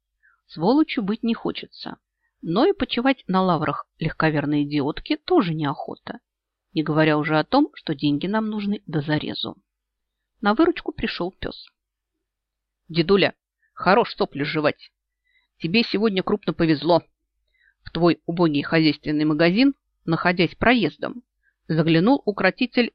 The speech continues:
менеджмента и маркетинга, повелитель рекламы и мастер обмана покупателей, не купившийся ни на одну рекламную акцию и не разорившийся ни на одной распродаже, великий и ужасный сэр Сосискин». Тролль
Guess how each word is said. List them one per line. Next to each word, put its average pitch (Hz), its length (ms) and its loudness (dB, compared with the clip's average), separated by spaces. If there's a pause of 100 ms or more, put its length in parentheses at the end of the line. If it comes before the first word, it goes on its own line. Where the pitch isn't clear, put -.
менеджмента 175 880 0
и 196 100 0
маркетинга, - 760 -2 (520)
повелитель 185 560 2
рекламы 220 560 2 (160)
и 170 80 2
мастер 202 380 2
обмана 165 320 2
покупателей, - 880 -6
не 170 100 0
купившийся 160 800 -4
ни 185 160 -2
на 254 160 6
одну 190 240 0
рекламную 139 600 -2
акцию - 460 -4 (500)
и - 220 2
не 165 140 4
разорившийся 151 880 0 (120)
ни 156 140 0
на 208 140 4
одной 151 240 0
распродаже, 147 720 -4 (140)
великий 151 460 -2
и 196 220 -2
ужасный 147 480 0
сэр - 240 -4
Сосискин». - 580 -10 (1300)
Тролль 156 220 -2